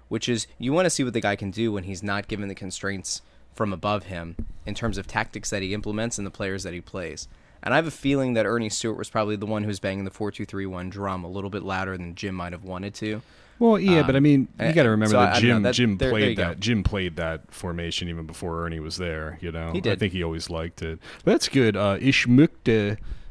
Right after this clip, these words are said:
Speaker 2: eine D P Stryker sometime in the near
Speaker 1: A lady?
Speaker 2: in the
Speaker 1: You want a
Speaker 2: future.
Speaker 1: lady one?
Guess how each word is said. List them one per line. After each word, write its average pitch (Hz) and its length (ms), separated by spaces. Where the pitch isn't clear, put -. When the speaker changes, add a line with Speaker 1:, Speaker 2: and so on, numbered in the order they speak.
Speaker 2:
eine 107 600
D 113 180
P 110 160
Stryker 92 600
sometime 92 580
in 85 120
the 87 80
near 90 400
Speaker 1:
A 101 60
lady? 98 340
Speaker 2:
in 113 100
the 87 60
Speaker 1:
You 107 60
want 98 120
a 87 40
Speaker 2:
future. 87 60
Speaker 1:
lady 104 200
one? 170 200